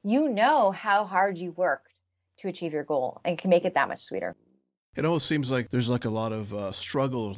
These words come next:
Speaker 2: right before, uh, a, a feeling of happiness.
Speaker 1: Yeah, well, even you were saying earlier about, um, your scientist friend
Speaker 2: Right.
Speaker 1: that puts himself in uncomfortable situations or does those things. There's something to be said because it's like,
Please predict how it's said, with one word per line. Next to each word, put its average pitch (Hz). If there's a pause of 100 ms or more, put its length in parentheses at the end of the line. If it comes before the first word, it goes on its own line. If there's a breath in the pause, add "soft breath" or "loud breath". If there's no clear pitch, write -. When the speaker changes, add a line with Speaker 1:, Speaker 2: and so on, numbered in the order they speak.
Speaker 2:
right 113
before, 101
uh, 73 (420)
a, 104 (180)
a 104
feeling 110
of 95
happiness. 95 (920)
Speaker 1:
Yeah, 359 (120)
well, 262
even 311
you 269
were 269
saying 247
earlier 277
about, 175
um, 160
your 208
scientist 262
friend -
Speaker 2:
Right. 208
Speaker 1:
that 180 (400)
puts 247
himself 220
in 185 (240)
uncomfortable 196
situations 185
or 175
does 240
those 214
things. -
There's 202
something 254
to 196
be 190
said 208
because 208
it's 214
like, 233